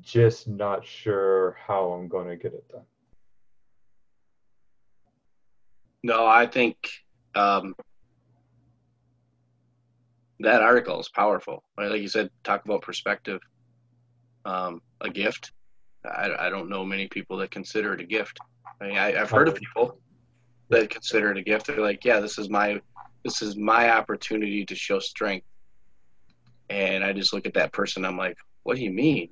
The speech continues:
Speaker 2: You know, this is, this is, this is going bad." And they're like,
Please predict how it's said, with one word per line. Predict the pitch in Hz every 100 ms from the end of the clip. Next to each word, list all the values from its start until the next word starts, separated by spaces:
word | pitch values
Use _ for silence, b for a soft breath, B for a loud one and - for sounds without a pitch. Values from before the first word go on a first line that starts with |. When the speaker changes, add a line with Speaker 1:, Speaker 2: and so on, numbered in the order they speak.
| -
Speaker 2:
You | 90
know, | 90 92
this | 107 113
is, | 101 90 -
this | 123 104
is, | 92 - - - - - -
this | 120
is | - - -
going | - 123 107
bad." | 113 139 135 107
And | 104
they're | 101
like, | 95